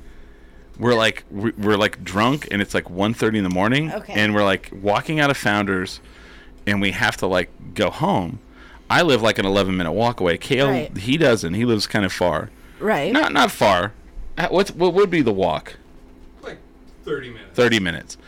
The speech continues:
Speaker 1: And this, like, really, like, attractive lady is, like, outside.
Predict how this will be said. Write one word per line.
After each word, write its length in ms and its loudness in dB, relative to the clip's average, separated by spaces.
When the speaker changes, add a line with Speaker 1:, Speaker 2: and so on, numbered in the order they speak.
Speaker 1:
And 160 2
this, 160 0
like, 180 0
really, 800 -2
like, 300 -2
attractive 720 -2
lady 320 0
is, 180 -6
like, 140 0
outside. 640 -2